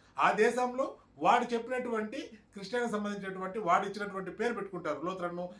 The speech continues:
చే-, ఇట్లా అని. ఆ విధంగా క్రిస్టియన్ అంటే అతను ఏ చర్చికి వెళ్తాడు, క్యాథలిక్కా, లూథరన్నా, ఆ, పెంతెకోస్తా, ఇట్లా ఉంటాయి. క్లియర్గా అది కూడా రాయండి. మిగతా మీ మేజర్ మతాలు, మైనారిటీ మతాలు అని చెప్పుకునే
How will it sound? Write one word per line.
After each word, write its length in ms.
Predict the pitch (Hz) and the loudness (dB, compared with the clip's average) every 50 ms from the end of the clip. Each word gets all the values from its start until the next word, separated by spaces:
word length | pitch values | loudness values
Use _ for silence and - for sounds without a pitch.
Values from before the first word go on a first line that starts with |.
| - _ _ 175 | -20 _ _ 2
చే-, 240 | 175 175 170 170 | 2 2 2 0
ఇట్లా 160 | 165 165 165 160 | 0 0 2 2
అని. 140 | 151 143 - - _ _ _ _ - | 2 0 -4 -10 _ _ _ _ 2
ఆ 140 | - - 180 | 4 4 4
విధంగా 380 | 185 190 190 208 196 196 214 262 294 - - _ _ _ _ _ | 4 2 0 0 0 0 -2 -4 -4 -6 -12 _ _ _ _ _
క్రిస్టియన్ 420 | - 185 190 - - 254 247 247 220 | -8 -8 -8 -4 0 0 2 4 2
అంటే 200 | 196 190 180 233 | 2 2 2 4
అతను 320 | 214 202 202 226 220 208 | 4 4 4 2 -2 0
ఏ 180 | 185 208 233 233 | 2 2 2 2
చర్చికి 260 | 226 214 - - 180 | 2 -2 -2 -4 -4
వెళ్తాడు, 220 | 180 175 165 143 | -4 -2 -2 -4
క్యాథలిక్కా, 560 | 139 135 - 160 175 180 180 165 156 - 185 190 | -4 -2 0 0 0 2 0 -4 -4 -2 -2 -2
లూథరన్నా, 640 | 175 165 180 175 170 165 160 165 175 196 208 208 - - - _ _ _ 147 | -2 -2 -2 -2 -4 -4 -2 0 0 0 0 -2 -10 -16 -20 _ _ _ -8
ఆ, 80 | 147 | -4
పెంతెకోస్తా, 540 | 139 - 165 175 202 214 196 180 - - 220 | 0 0 0 0 0 -2 -2 -2 -2 -2 -2
ఇట్లా 240 | 226 208 196 190 190 | -2 -2 -2 -4 -4
ఉంటాయి. 320 | 185 196 202 208 175 - - - _ _ _ _ _ _ _ _ _ _ | -4 -4 -4 -4 -4 -4 -6 -12 _ _ _ _ _ _ _ _ _ _
క్లియర్గా 360 | - 202 220 226 226 240 220 - | -4 0 2 2 2 4 4 4
అది 120 | - 214 | 4 4
కూడా 180 | 226 226 214 202 | 4 4 4 4
రాయండి. 640 | 170 160 160 147 147 135 139 156 160 147 - - - _ _ _ _ _ _ _ 143 | 4 4 4 2 0 -2 -2 -2 -2 -2 -4 -8 -12 _ _ _ _ _ _ _ -10
మిగతా 320 | 156 180 185 214 202 175 | -8 -4 0 0 0 0
మీ 180 | 175 185 180 180 | 0 -2 -4 -2
మేజర్ 380 | 160 170 190 214 214 226 214 196 | 0 2 2 2 4 2 2 0
మతాలు, 340 | 190 185 190 180 180 175 175 | -2 2 2 2 2 2 0
మైనారిటీ 380 | 165 165 180 196 196 190 190 185 | -2 0 0 0 -2 -2 -4 -4
మతాలు 320 | 170 170 170 170 170 170 | -4 -2 0 0 0 -2
అని 160 | 165 156 160 | -2 -4 -6
చెప్పుకునే 640 | 165 156 156 156 175 170 156 151 151 151 156 156 | -8 -8 -6 -6 -4 -2 -2 0 -2 -2 -4 -6